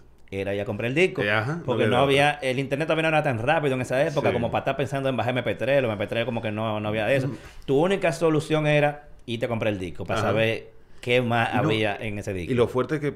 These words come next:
Speaker 2: uno estando aquí en República Dominicana, dependiendo de, de,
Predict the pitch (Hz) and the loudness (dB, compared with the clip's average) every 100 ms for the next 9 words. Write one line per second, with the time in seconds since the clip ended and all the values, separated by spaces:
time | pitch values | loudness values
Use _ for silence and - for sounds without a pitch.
0 | - 107 123 143 135 131 123 120 120 117 | -4 -4 -4 -2 -2 -2 -2 0 0 0
1 | 120 123 104 95 87 95 92 90 85 78 | -2 -2 -2 -2 -2 -6 -8 -8 -8 -10
2 | 76 80 98 110 117 117 107 101 95 87 | -10 -6 0 2 4 4 4 4 2 0
3 | 85 | -6